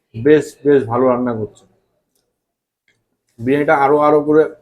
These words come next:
আরো সুন্দর হচ্ছে খেতে, আরো আপগ্রেড হচ্ছে, বেশ ভালো। তাও আবার এরকম অ্যাম্বিয়েন্সে দুশো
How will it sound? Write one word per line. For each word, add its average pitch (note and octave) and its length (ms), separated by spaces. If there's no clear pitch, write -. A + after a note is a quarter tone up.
আরো D3 120
সুন্দর D3+ 300
হচ্ছে D#3 240
খেতে, D3 180
আরো C3+ 100
আপগ্রেড C3+ 380
হচ্ছে, D3 240
বেশ D#3+ 160
ভালো। A#2 180
তাও B2+ 140
আবার D3 180
এরকম C#3+ 300
অ্যাম্বিয়েন্সে D3+ 520
দুশো C#3 220